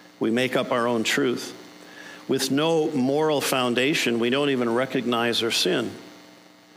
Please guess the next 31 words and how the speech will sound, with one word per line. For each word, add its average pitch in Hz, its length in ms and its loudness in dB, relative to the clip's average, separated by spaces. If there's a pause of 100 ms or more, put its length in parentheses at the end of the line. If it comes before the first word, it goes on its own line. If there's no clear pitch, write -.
(380)
By 139 100 0
choosing 156 580 0 (460)
to 147 60 2
follow 160 420 2
God, 139 580 2 (640)
it's 147 180 0
far 214 300 0
more 190 260 2
than 147 200 2
cheap 185 400 0
grace 135 480 2
and 131 180 0
easy 156 480 2
believism. 127 920 0 (600)
It's 143 120 -2
simply 147 380 2
that 135 200 2 (420)
God 143 280 0
loves 135 320 2
us, 160 260 0
and 123 420 -2
because 127 320 -2
he 131 140 0
loves 127 300 0
us, 131 180 0
we 131 140 -2
can 123 220 -2
do 127 340 2 (140)
whatever 120 360 0
we 110 140 0
want. 120 340 -2